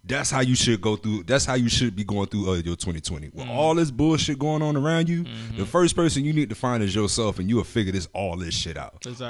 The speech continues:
Speaker 1: All this shit will mellow out. I promise you.
Speaker 2: Mm-hmm.
Speaker 1: I promise you. So, I, like I said, I think twenty twenty has been the best year for self-awareness. And if you didn't take advantage of it, if you were one of the motherfuckers that spent the whole time complaining about how shitty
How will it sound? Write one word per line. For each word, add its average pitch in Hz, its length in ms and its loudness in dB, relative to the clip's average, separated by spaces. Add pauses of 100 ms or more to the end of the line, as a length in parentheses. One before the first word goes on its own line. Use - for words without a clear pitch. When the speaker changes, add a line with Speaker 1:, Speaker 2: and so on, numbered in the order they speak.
Speaker 1:
All 120 160 2
this 120 180 6
shit 113 160 2
will 82 120 -6
mellow 87 380 0
out. 71 200 -8
I 71 80 -12
promise - 560 -4
you. - 60 -20 (120)
Speaker 2:
Mm-hmm. 110 440 -12
Speaker 1:
I 80 100 -8
promise 82 420 -6
you. 67 120 -18
So, 76 400 -12 (320)
I, 92 80 -6
like 92 160 -2
I 95 80 -2
said, 85 220 -6
I 90 80 -4
think 90 340 -8
twenty 107 240 0
twenty 98 320 0
has 85 240 -2
been 78 340 -4
the - 140 -8
best 90 400 0
year 87 180 -2
for 80 140 -14
self-awareness. 90 960 -4 (280)
And 82 200 -6
if 82 120 -6
you 110 140 4
didn't 127 320 4
take 127 240 0
advantage 98 640 0
of 117 200 2
it, 98 140 0
if 85 140 -2
you 147 160 8
were 139 40 2
one 143 160 2
of 135 60 0
the 131 80 0
motherfuckers 113 640 -2
that 92 140 -6
spent 87 300 -8
the 76 120 -8
whole 113 360 0
time 104 280 -4
complaining 95 640 -4
about 87 280 -8
how - 180 -10
shitty 127 680 0